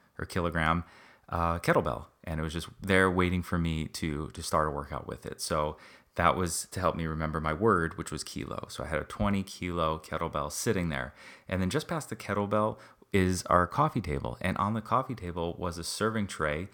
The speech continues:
that just is shaped like a zero. So I remember my zero on the coffee table. Next to the coffee table is a bar, and there were four new shots lined up of tequila.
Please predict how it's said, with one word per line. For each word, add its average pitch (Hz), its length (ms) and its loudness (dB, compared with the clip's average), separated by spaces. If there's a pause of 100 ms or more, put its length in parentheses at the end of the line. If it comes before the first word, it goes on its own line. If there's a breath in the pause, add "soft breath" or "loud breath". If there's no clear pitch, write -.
(300 loud breath)
that 87 420 0
just 87 380 -2
is 85 220 -4
shaped - 340 -4
like 76 180 -4
a 92 60 -4
zero. 98 440 -4 (280 soft breath)
So - 140 -4
I 80 40 -2
remember 80 760 -4
my 76 200 -8
zero 87 500 2
on 80 240 -2
the 82 80 -6
coffee 123 300 -6
table. 76 420 -6 (340 loud breath)
Next 107 160 2
to 143 80 0
the 139 100 -4
coffee 107 300 0
table 98 460 -2
is 87 320 -4
a 87 60 -6
bar, 90 500 -2 (260 loud breath)
and 87 260 -2
there 90 180 2
were 92 420 0
four 95 600 -2
new 92 200 -2
shots - 540 -4 (100)
lined 87 300 2
up 82 240 0
of 90 240 2
tequila. - 460 -4